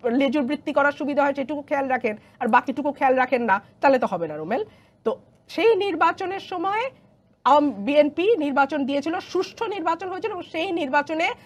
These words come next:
বাংলাদেশের মানুষের দুর্ভাগ্য যে আওয়ামী লীগের মতন একটা কালো শক্তি ক্ষমতায় এসছিল। আবার আপনি চিন্তা করেন, দু হাজার চোদ্দ সালের নির্বাচনের পরপর আওয়ামী লীগ বলেছিল এটা একটা নিয়ম রক্ষার নির্বাচন, আমরা অচিরে আরেকটি অংশগ্রহণমূলক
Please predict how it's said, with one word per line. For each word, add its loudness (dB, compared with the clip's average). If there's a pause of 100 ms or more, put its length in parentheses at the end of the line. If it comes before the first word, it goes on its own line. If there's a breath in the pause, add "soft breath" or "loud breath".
(160 soft breath)
বাংলাদেশের 2
মানুষের -4
দুর্ভাগ্য 4
যে 0
আওয়ামী -2
লীগের -2
মতন -6
একটা -8
কালো 0
শক্তি -4 (240 soft breath)
ক্ষমতায় -2
এসছিল। -14 (580 soft breath)
আবার 2
আপনি -6
চিন্তা -6
করেন, -6
দু -6
হাজার -2
চোদ্দ -6
সালের -2 (340 soft breath)
নির্বাচনের 2
পরপর -2
আওয়ামী -2
লীগ -4
বলেছিল -6
এটা -6
একটা -8
নিয়ম -6
রক্ষার -6
নির্বাচন, -4 (220 soft breath)
আমরা 2
অচিরে 0
আরেকটি -2
অংশগ্রহণমূলক -4